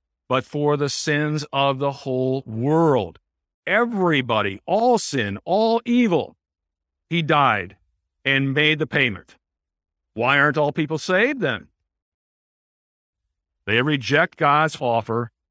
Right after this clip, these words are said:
free offer. Of salvation by grace through faith. It's not because there isn't enough atonement to go around.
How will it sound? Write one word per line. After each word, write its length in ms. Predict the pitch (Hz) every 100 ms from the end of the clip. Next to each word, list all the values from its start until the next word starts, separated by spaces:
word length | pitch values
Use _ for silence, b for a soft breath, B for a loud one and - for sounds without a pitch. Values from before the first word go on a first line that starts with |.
| _
free 220 | 143 160
offer. 340 | 165 127 - - _ _ _ _ _ _ _
Of 120 | 107
salvation 680 | 107 131 117 113 127 123 135
by 160 | 123 113
grace 340 | 101 98 101
through 180 | - 101
faith. 320 | - 139 85 _ _ _
It's 160 | 117 135
not 260 | 135 170
because 420 | 180 170 165 185
there 160 | 165 151
isn't 200 | 170 185
enough 260 | 160 175 160
atonement 480 | 135 180 190 185
to 60 | 170
go 140 | 165
around. 440 | 185 190 226 165